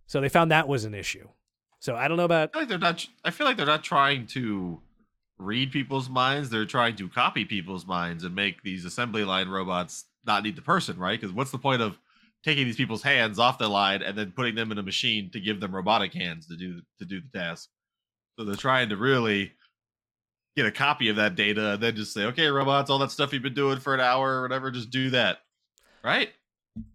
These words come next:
Speaker 1: I mean, I
Speaker 2: Otherwise,
Speaker 1: guess
Speaker 2: why are they re-, why, why would you s-, unless you can work from home, like, put the colander on your house and then, like, I'm re-,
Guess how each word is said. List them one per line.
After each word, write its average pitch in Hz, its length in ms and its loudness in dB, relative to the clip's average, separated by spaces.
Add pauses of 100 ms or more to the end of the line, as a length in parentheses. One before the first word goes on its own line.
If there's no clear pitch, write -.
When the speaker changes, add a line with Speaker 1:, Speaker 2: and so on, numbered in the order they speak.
(140)
Speaker 1:
I - 120 -6
mean, 170 160 -2
I 147 80 6
Speaker 2:
Otherwise, 165 260 6
Speaker 1:
guess 147 60 0
Speaker 2:
why 170 140 6
are - 20 6
they 170 100 4
re-, 160 160 -2
why, 165 260 4
why 151 200 2
would 180 140 2
you 170 80 0
s-, 170 180 -4
unless 151 240 -2
you 160 60 -8
can 143 100 -2
work 147 160 -4
from 117 100 -10
home, 135 260 2
like, 113 220 -2
put 143 140 -8
the 123 60 -10
colander 120 380 0
on 117 200 0
your 104 100 -2
house 110 400 0
and 101 160 -12
then, 101 160 -6
like, 95 240 -6 (500)
I'm 104 120 -8
re-, 117 120 -4